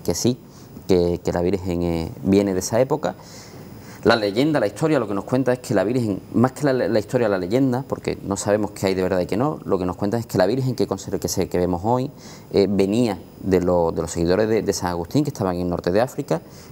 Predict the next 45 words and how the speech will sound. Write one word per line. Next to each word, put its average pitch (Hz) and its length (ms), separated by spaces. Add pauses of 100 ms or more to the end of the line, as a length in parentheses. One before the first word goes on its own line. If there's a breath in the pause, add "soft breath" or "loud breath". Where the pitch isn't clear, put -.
que 101 120
tienen 143 260
que 135 160
huir 127 400
con 87 220
el 85 100
avance 101 340
de, 87 200
del, 82 420 (400)
de, 73 220
del 78 320
Islam, 98 440
tienen 101 260
que 101 120
huir, 120 260 (380 loud breath)
vuelven 104 400
a 85 40
la 85 60
península 90 360
ibérica, 160 380 (340 loud breath)
llegan, 110 320
entran 113 200
en 90 60
la 87 60
península 95 280
ibérica, 151 260
pero 107 220
con 98 160
la 95 80
llegada 95 300
de, 123 80
lo, 127 220
de 117 100
los 120 100
musulmanes 151 460
lo 151 100
que - 80
van 117 100
a - 20
hacer 135 200
es 147 100
esconderla 98 600
en 87 100
un 85 100
pozo. - 340